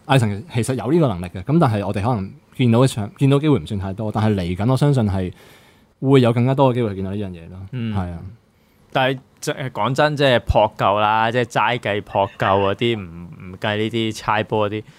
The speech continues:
Speaker 2: 其實我覺得艾利臣仍然都係，都 OK 嘅，
Speaker 1: 啊，OK，
Speaker 2: 成季噉樣，
Speaker 1: 係，OK。
Speaker 2: 即係個問題
Speaker 1: OK。
Speaker 2: 始終都係呢啲關鍵場合，你真係唔可以有一次失。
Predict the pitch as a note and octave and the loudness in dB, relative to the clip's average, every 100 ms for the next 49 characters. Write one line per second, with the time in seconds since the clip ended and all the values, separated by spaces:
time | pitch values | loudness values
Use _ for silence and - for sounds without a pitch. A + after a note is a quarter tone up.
0 | _ _ A#2+ G#2 A2+ C3+ C3+ A2+ G#2+ G2+ | _ _ -4 0 2 2 2 0 -2 -4
1 | G2 F#2 D#2+ E2+ A2 A2 G#2+ _ - B2+ | -6 -10 -12 -6 -4 -4 -6 _ -2 0
2 | C3 B2+ B2 A#2 A#2 G2 G2 D#3 D#3 B2 | 0 -2 -2 0 2 2 2 2 4 4
3 | A#2 A#2 A2 G#2 G#2+ A2 G#2 F#2 F2+ F#2 | 2 2 2 2 2 0 -2 -2 -4 -6
4 | G2 G#2 G#2+ G2+ F2 - _ _ - _ | -10 -12 -10 -10 -12 -20 _ _ -20 _
5 | _ _ _ D#3+ D3 A#2 A#2+ A#2 F#2+ D3 | _ _ _ 0 2 4 4 2 0 0
6 | F3 F#3+ F#3 D#3+ B2+ D3 E3 E3 D#3+ D#3 | 0 4 4 4 2 0 0 2 2 2
7 | C#3 B2 G2 G2+ A2+ A#2 A#2+ D3 A#2 F#2+ | -2 -4 -2 0 2 2 2 2 0 0
8 | A#2 B2+ A#2 F#2 G2+ B2 - - G#2 G2 | 2 4 2 0 0 -2 -2 -8 -8 -6
9 | G#2+ | -6